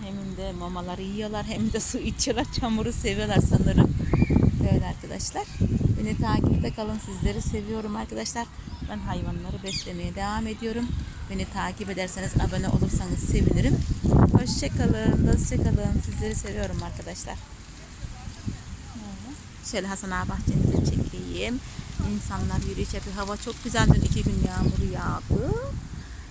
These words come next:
Öyle bugün de hava çok güzel. Kapalı ama sıcak, soğuk değil. Daha biz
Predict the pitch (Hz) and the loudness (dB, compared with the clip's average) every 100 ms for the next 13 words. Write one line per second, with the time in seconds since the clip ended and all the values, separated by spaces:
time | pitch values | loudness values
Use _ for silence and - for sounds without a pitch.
0 | - - - - 202 196 190 202 208 196 | -14 -12 -12 -10 -10 -8 -8 -8 -6 -6
1 | 196 190 196 220 208 - 185 170 180 185 | -6 -6 -8 -10 -12 -12 -10 -6 -4 -4
2 | 240 - - - - - - 202 202 202 | -4 -8 -14 -14 -12 -10 -6 -4 -2 -2
3 | 269 - - - 180 151 180 - - - | -2 -4 -6 -4 -4 -4 -6 -8 -10 -8
4 | - 165 156 - 143 180 220 - - - | -6 -6 -8 -10 -8 -8 -8 -12 -14 -14
5 | - - - - 156 151 - - | -14 -14 -12 -10 -8 -8 -4 -4